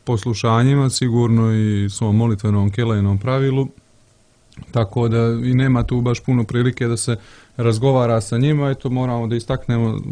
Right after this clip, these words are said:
zaista gostoprimstvo monaha Milutina Hilandarca, koji nas je onako, eto, budući da on iz, porijeklom iz Crne Gore, e, ugostio na način koji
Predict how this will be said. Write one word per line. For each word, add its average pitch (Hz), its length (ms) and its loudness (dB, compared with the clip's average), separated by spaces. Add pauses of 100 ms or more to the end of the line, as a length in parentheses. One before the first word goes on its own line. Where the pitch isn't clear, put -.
(100)
zaista 120 420 -2
gostoprimstvo 120 680 -2
monaha 117 460 -2 (520)
Milutina 123 520 2
Hilandarca, 123 720 0
koji 117 220 -2
nas 113 220 -4
je 120 40 0
onako, 110 460 0
eto, 101 240 -4
budući 104 520 -6
da 104 120 -2
on 101 320 -2 (100)
iz, 101 260 -6
porijeklom 110 440 0
iz 104 100 0
Crne 113 260 2
Gore, 113 240 2
e, 113 120 2 (1300)
ugostio 123 540 2
na 120 100 4
način 120 480 2
koji 113 380 0